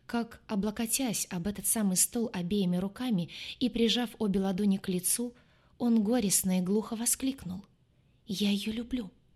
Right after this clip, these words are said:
люблю безумно!" И весь внутренне зарделся, как уголь, с которого внезапно сдули наросший слой мёртвого пепла. Мгновение, и уже он не в силах был понять, как он мог сидеть рядом с нею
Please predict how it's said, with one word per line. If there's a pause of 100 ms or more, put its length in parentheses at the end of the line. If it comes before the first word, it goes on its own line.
(180)
люблю
безумно!" (720)
И
весь
внутренне
зарделся, (240)
как
уголь, (340)
с
которого
внезапно
сдули (200)
наросший
слой
мёртвого
пепла. (840)
Мгновение, (360)
и
уже
он
не
в
силах
был
понять,
как
он
мог
сидеть
рядом
с
нею